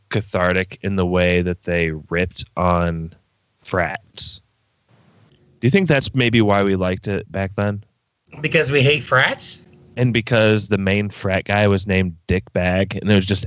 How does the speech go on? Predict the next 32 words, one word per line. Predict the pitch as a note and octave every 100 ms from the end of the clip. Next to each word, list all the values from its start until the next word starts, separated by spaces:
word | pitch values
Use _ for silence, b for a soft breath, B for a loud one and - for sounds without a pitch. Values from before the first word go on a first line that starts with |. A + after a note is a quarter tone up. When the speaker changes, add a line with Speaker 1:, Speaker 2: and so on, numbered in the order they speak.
| -
Speaker 1:
everything | G2 G#2+ A#2 - C3 D#3
that | A#2+ A#2
we | A2
wanted | G2+ G2+ G#2 A#2 A#2
to | -
say | A#2+ - F#2+
about | G#2 G#2 G#2+
a |
frat. | - G#2+ - C#3 - F2 - _ _ _
Speaker 2:
Yeah, | - G3+ F3 C3
and | C#3
he | D#3
was, | C#3+ D#3+ - -
and | E3 D#3 D3 - -
not | E3+
only | F3+ D#3
that, | E3 D3
I |
mean, | D3
he's | C#3
in | C#3+ C#3+ D3+
a | C3
Delta | D3 D3 C#3+
Iota | C#3 C#3 C3+ B2+
Kappa, | C#3 C3 A#2 A2
so, | A#2 - A#2 A2+
you | B2
know, | A#2+
he's | A#2+ A2+
already | B2+ B2 B2
a |
dick | A2+ A#2 A2+ -